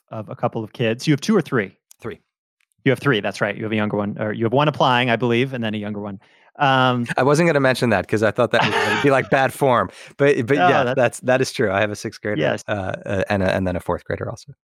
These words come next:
Speaker 1: And I have a, a two-year-old. Uh, my daughter just turned
Speaker 2: That's
Speaker 1: two.
Speaker 2: right. That's right.
Speaker 1: What is your best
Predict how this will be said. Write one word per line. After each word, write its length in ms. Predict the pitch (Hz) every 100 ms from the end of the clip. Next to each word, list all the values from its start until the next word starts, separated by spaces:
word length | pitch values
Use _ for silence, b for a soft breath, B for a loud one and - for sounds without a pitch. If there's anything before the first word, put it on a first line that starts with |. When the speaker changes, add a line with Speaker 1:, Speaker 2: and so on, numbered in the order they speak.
| _ _ - _
Speaker 1:
And 60 | 131
I 160 | 127 135
have 180 | 139 117
a, 200 | 110 -
a 40 |
two-year-old. 520 | - 233 135 98 92
Uh, 160 | 107 107
my 100 | 110
daughter 220 | 107 107
just 180 | 98 101
turned 200 | 110 107
Speaker 2:
That's 180 | 120 110
Speaker 1:
two. 40 |
Speaker 2:
right. 180 | - 269 -
That's 240 | - _ -
right. 420 | - _ - 120
Speaker 1:
What 240 | 131 165 -
is 220 | 151 131
your 140 | 135 110
best 480 | 117 117 - -